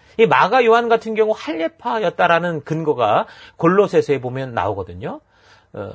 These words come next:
사 장 십 절을 보면 "나와 함께 갇힌 아리스다고와 바나바의 생질 마가",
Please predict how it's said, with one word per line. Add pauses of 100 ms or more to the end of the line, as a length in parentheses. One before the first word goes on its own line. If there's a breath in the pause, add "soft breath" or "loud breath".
(100)
사
장
십
절을
보면 (180 soft breath)
"나와
함께
갇힌
아리스다고와 (380 soft breath)
바나바의
생질
마가",